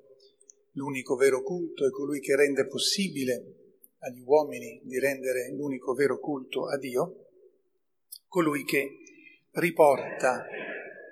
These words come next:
gli uomini, tutte le cre-, le creature,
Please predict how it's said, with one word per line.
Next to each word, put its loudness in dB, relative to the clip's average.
gli -12
uomini, 6
tutte -4
le 4
cre-, -2
le 6
creature, -2